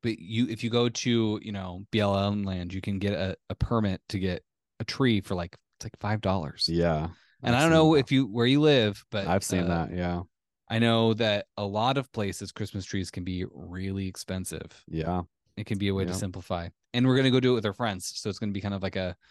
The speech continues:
Speaker 2: An
Speaker 1: fun
Speaker 2: outing.
Speaker 1: way to hang out together.
Speaker 2: There you go. Okay. Uh, Christmas gifts or Christmas food?
Speaker 1: That's a tough one for me.
Speaker 2: I think I'd ultimately have to go with food if I did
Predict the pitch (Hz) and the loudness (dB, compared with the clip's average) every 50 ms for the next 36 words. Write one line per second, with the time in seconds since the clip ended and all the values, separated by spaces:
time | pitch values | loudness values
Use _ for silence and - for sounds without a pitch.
0 | _ _ _ _ _ - - 95 87 73 85 95 98 95 95 92 92 95 92 95 | _ _ _ _ _ -12 -10 -8 -6 -4 -2 -2 0 -2 -2 -2 -4 -4 -6 -8
1 | _ _ _ _ _ _ _ _ - 98 101 101 95 98 98 - - 95 92 85 | _ _ _ _ _ _ _ _ -12 -8 -6 -6 -4 -6 -6 -8 -8 -10 -8 -8
2 | 87 87 85 _ _ _ _ - 95 92 98 120 123 117 110 110 131 127 - - | -8 -10 -12 _ _ _ _ -6 -2 2 2 2 2 2 0 -2 -2 -4 -6 -8
3 | 107 - 117 110 113 123 - - - 104 101 98 98 95 98 98 92 - _ - | -2 0 2 2 2 0 -2 -2 2 4 4 6 6 6 4 2 2 -2 _ -4
4 | - 120 110 - - 104 95 95 101 92 - - 107 117 160 170 - - - - | -2 -2 -2 0 -2 -4 -4 -6 -8 -12 -2 2 4 4 4 2 0 -4 -4 -4
5 | 95 92 - - 107 98 - - 101 92 - - - - 98 90 82 78 78 - | -4 -4 -2 -2 -4 -4 -2 -2 -4 -4 -4 -6 0 0 2 2 2 0 -2 -6
6 | - _ _ _ _ _ _ _ _ _ _ _ _ _ _ _ _ _ _ _ | -12 _ _ _ _ _ _ _ _ _ _ _ _ _ _ _ _ _ _ _
7 | _ _ _ _ _ _ _ _ _ _ _ _ _ _ _ _ _ _ _ _ | _ _ _ _ _ _ _ _ _ _ _ _ _ _ _ _ _ _ _ _
8 | _ _ - 110 101 - 90 - - 90 87 - 80 92 95 - - 95 87 87 | _ _ -8 -8 -6 -6 -8 -6 -6 -6 -6 -6 -8 -8 -6 -8 -8 -8 -6 -8
9 | 90 101 - _ _ _ _ _ _ _ _ _ _ _ _ _ _ _ _ _ | -10 -12 -14 _ _ _ _ _ _ _ _ _ _ _ _ _ _ _ _ _
10 | _ _ _ _ _ _ _ - 87 90 92 - 170 170 156 - - - - 90 | _ _ _ _ _ _ _ -8 -8 -8 -4 -2 -2 -2 -2 -4 -8 -6 -2 -2
11 | 95 92 - - 82 87 90 98 107 104 95 98 98 92 87 95 92 92 92 95 | -2 -2 -2 -2 0 0 0 0 0 -2 0 0 -2 -2 -4 -4 -4 -2 -2 -4
12 | 92 - _ - 87 87 95 95 87 80 82 85 - - 82 80 78 85 87 87 | -4 -6 _ -4 -2 0 2 2 0 -2 -4 -8 -10 -10 -10 -8 -6 -4 -2 -2
13 | 85 80 78 | -2 -4 -6